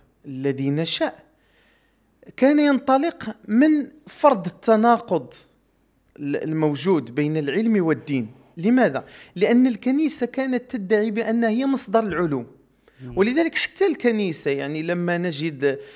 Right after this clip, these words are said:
Speaker 1: آه، قضية مركزية الأرض التي كانت في الأول وقال بها أرسطو، وأن، آه، الأرض لما كانت مهد المسيح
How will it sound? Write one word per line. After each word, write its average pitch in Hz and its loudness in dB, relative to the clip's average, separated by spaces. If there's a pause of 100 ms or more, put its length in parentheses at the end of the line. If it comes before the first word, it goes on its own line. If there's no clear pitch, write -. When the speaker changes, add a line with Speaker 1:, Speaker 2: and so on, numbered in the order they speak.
(140)
Speaker 1:
آه، 123 2
قضية 175 -4
مركزية 165 -4 (100)
الأرض 143 2
التي 147 -4
كانت 147 -4
في - -8
الأول 147 -2
وقال 143 0
بها 143 -2
أرسطو، 156 -2
وأن، 156 -2
آه، 156 2 (320)
الأرض 139 2
لما 156 0
كانت 151 -2
مهد 143 0
المسيح 156 0